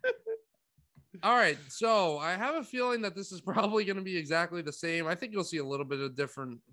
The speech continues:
Speaker 2: when we go to the N L West, I mean, the N L. Uh,
Speaker 1: Sure.
Speaker 2: Houston, Seattle, L A, Texas, Oakland.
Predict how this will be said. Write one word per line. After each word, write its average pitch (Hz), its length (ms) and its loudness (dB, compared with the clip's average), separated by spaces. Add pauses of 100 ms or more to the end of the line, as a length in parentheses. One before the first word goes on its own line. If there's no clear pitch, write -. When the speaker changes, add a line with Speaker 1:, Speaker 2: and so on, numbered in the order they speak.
Speaker 2:
when 127 260 -8
we 127 80 -8
go 127 160 -4
to 123 60 -6
the 117 140 -6
N 131 120 -4
L 135 160 -4
West, 135 340 -8
I 139 120 -2
mean, 131 120 -4
the 127 120 -4
N 139 120 -4
L. 135 180 -4 (540)
Uh, 170 340 4
Speaker 1:
Sure. 131 140 -4
Speaker 2:
Houston, 262 680 0 (160)
Seattle, 185 880 2 (400)
L 185 200 2
A, 175 360 2 (260)
Texas, 156 680 -4
Oakland. 117 380 -8